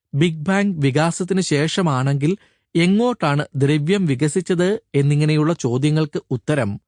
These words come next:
ശാസ്ത്രത്തിന് ഇപ്പോൾ പറയാൻ കഴിയുന്നവയല്ല. എന്തായാലും സമയവും സ്ഥലവും ഉണ്ടായത് ബിഗ് ബാങ്ങിന് ശേഷമായിരുന്നു. പഠനങ്ങൾ തുടർന്നുകൊണ്ടിരിക്കുകയാണ്.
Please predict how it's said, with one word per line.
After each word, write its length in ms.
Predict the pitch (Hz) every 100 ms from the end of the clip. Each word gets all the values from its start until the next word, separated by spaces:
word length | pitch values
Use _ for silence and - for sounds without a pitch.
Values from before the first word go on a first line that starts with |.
| _ _ _
ശാസ്ത്രത്തിന് 640 | - 143 - 165 156 160 160 -
ഇപ്പോൾ 340 | 135 151 170 -
പറയാൻ 340 | 117 120 135 139
കഴിയുന്നവയല്ല. 760 | 113 113 120 123 107 90 95 - _ _ _ _ _ _ _ _ _ 110
എന്തായാലും 600 | 110 123 117 113 120 101 _ _ _ -
സമയവും 680 | - 127 131 143 127 101 - _ _ _
സ്ഥലവും 640 | - - 160 170 185 202 -
ഉണ്ടായത് 600 | 135 131 123 117 98 98 - _ _ -
ബിഗ് 260 | 135 175 156
ബാങ്ങിന് 440 | 175 185 180 180
ശേഷമായിരുന്നു. 840 | - 127 123 131 104 95 95 101 - _ _ _ _ _ _ _ _ _ _ _ -
പഠനങ്ങൾ 500 | 196 190 262 262 269 -
തുടർന്നുകൊണ്ടിരിക്കുകയാണ്. 1040 | 160 160 175 180 160 120 135 123 85